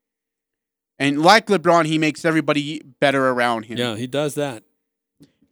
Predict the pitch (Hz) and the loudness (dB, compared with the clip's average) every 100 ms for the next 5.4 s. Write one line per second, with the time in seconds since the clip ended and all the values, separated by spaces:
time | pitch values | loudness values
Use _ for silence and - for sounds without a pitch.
0 | - 175 175 190 170 - 165 - 170 202 | 0 2 2 -4 -4 -6 -6 0 2 2
1 | 220 165 139 143 139 135 131 190 202 185 | -2 -4 -4 -4 -8 -6 -2 2 4 2
2 | - _ _ _ _ - 214 220 247 180 | -2 _ _ _ _ 4 4 4 0 0
3 | 190 208 226 226 190 160 180 - 156 - | 4 6 6 2 -4 -4 -4 -4 -10 0
4 | 190 214 202 156 160 190 196 - 202 196 | 2 2 0 -2 0 0 -2 0 2 2
5 | 135 156 196 254 | 2 0 0 -2